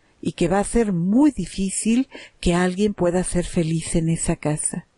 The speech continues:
Pero bueno, mis angelitos, si esta historia es verdad o es mentira, pues ya lo juzgarán ustedes, mis ángeles. Pero de momento,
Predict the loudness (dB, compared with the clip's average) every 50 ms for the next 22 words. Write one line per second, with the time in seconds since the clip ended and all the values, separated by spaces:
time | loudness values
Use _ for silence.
0 | _ _ _ _ _ _ _ -20 _ 0 2 4 4 2 2 2 0 2 2 2
1 | 2 2 0 0 0 0 0 0 0 0 -2 -2 -4 -2 -2 -2 -2 0 0 2
2 | 2 2 2 4 4 2 2 2 2 4 4 6 6 6 6 6 6 4 4 2
3 | 2 0 0 2 2 2 2 2 2 2 4 4 2 2 0 0 0 0 0 0
4 | 0 0 0 2 2 0 -2 -4 -10 -16 -18 -18 -14 -4 -2 -2 2 4 4 4
5 | 4 2 0 0 0 0 2 2 4 4 4 4 4 2 0 -2 -2 -2 0 0
6 | 2 2 2 0 0 0 -2 -6 -6 -4 -2 0 2 2 2 0 0 -2 -2 -2
7 | -4 -8 -12 -14 -14 -14 -14 -14 -14 -6 -2 0 2 2 2 2 2 0 0 0
8 | 0 2 2 2 2 2 0 0 -2 -2 -2